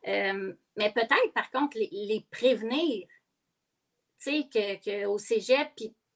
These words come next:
peut-être même, nous, quand on va visiter, euh, des écoles secondaires, oui, il y a la job de marketing qu'on va faire, mais moi, je sais que je vais dans des écoles secondaires pour parler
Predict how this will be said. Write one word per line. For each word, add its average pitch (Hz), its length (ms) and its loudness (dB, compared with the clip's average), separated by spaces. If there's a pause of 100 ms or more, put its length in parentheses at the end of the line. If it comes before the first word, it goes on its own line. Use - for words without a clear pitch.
peut-être 240 200 2
même, 311 280 2
nous, 311 180 4
quand 240 220 -4
on 226 100 -4
va 220 140 0
visiter, 214 640 -2
euh, 190 240 -6
des 196 220 -6
écoles 208 200 -4
secondaires, 208 640 0 (380)
oui, 254 180 4
il 349 40 10
y - 20 10
a 226 80 8
la 208 140 2
job 220 160 -2
de 214 80 6
marketing 233 600 0
qu'on 196 180 -6
va 190 120 -4
faire, 277 340 2
mais 226 220 -6 (120)
moi, 220 220 0
je 302 60 0
sais - 140 -6
que 214 160 0
je 196 100 -10
vais 247 140 4
dans 220 100 -2
des 202 200 -6
écoles 196 180 -6
secondaires 202 640 0 (300)
pour 330 220 -2
parler 208 420 0